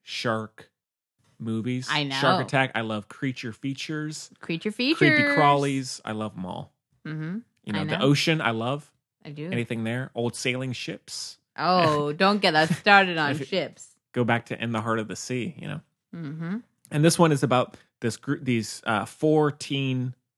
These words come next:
Speaker 1: girls, not fourteen girls,
Speaker 2: Sure.
Speaker 1: four teen girls.
Speaker 2: Cuatro.
Speaker 1: Yes.
Speaker 2: Cuatro niñas.
Speaker 1: And they're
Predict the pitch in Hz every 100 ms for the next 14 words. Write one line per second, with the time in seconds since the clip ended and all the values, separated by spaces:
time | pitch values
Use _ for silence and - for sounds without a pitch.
0 | _ - 131 123 117 120 131 - _ _
1 | _ - 131 _ 185 165 - _ - 110
2 | 104 101 - _ - 62 - - - _
3 | _ _ _ _ _ _ _ _ 135 131
4 | 135 127 _ - - 127 107 - - _
5 | _ _ - - - - _ _ _ -
6 | 165 160 - 95 185 _ _ _ _ -
7 | 117 95 - - _ _ 175 175 175 160
8 | 147 131 165 _ _ _ - 127 127 123
9 | 120 - - 131 127 120 110